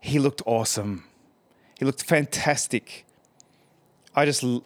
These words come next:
I thought he looked great. The voice was cool. I liked that it was a more subdued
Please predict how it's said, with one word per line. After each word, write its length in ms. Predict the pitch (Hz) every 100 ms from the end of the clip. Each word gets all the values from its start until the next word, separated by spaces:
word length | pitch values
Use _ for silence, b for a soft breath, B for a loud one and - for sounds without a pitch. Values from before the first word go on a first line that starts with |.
| -
I 120 | 131
thought 240 | - 123
he 80 | 107
looked 380 | 117 135 165 -
great. 400 | - 156 156 143 123
The 80 | 117
voice 380 | 101 135 143 -
was 140 | 135
cool. 460 | - 143 143 143 -
I 120 | 127
liked 400 | 127 151 143 -
that 340 | 139 131 - - B B B B B B _ - - - - -
it 80 |
was 140 | 165 160
a 40 |
more 200 | 170 170
subdued 840 | 160 139 113 131 143 143 139 135